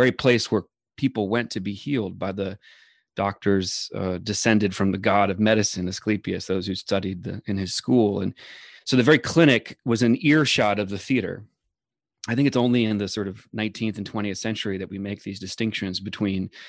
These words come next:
theater and medicine, or, or humanities and medicine, uh, as,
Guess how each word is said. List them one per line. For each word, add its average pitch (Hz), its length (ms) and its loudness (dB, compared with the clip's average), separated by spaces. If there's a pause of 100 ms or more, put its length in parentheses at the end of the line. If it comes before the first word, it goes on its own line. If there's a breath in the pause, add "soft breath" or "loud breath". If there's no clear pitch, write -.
(480 loud breath)
theater 98 640 2 (240 soft breath)
and 101 140 2
medicine, 98 520 2
or, 87 160 -6 (360)
or 92 220 -2
humanities 104 1000 4 (160)
and 95 160 -4
medicine, 98 720 -8
uh, 101 180 -8
as, 104 300 0